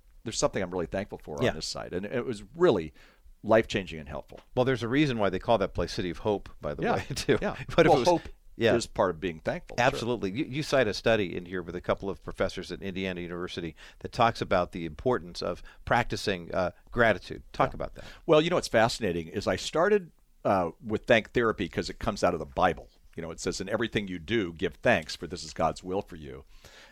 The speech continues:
Speaker 1: Uh, and I also then moved to what is, what does the secular world say about it? 'Cause the secular world talks today a lot about thankfulness. They
Speaker 2: Yes.
Speaker 1: may not do it in the same vein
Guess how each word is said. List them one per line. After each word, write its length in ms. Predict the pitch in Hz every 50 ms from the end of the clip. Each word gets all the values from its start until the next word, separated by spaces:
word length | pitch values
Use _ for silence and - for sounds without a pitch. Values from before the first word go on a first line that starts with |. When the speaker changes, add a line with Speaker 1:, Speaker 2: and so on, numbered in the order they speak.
| - _ -
Speaker 1:
Uh, 240 | 120 113 107 104 - - _ _ -
and 160 | 127 131 123 -
I 140 | 160 165 226
also 320 | 220 240 262 - - 226
then 220 | 143 139 135 123
moved 220 | 120 117 120 117 -
to 60 | 117
what 160 | 107 139 233 302
is, 140 | 302 277 285
what 160 | - 254 302
does 120 | 349 330
the 60 | 311 -
secular 380 | - - 180 185 - 180 135
world 260 | 92 82 82 73 71
say 160 | - - 95 82
about 200 | 71 78 73 78
it? 60 | -
'Cause 140 | - - 135
the 80 | 151
secular 380 | - - 247 277 - 302 277 185
world 280 | 127 123 143 131 101
talks 340 | - - 92 92 - - -
today 360 | - - 117 98 120 139 135
a 80 | 98 82
lot 220 | 82 90 92 95
about 260 | 92 80 87 82 - -
thankfulness. 440 | 113 113 117 - - 82 65 - -
They 200 | - 101 98 98
Speaker 2:
Yes. 180 | 104 107 - -
Speaker 1:
may 100 | 127 123
not 160 | 113 98 -
do 80 | 117 110
it 40 |
in 40 | 95
the 60 | 87
same 300 | 85 - - 110 98 85
vein 320 | 80 98 95 95 95 85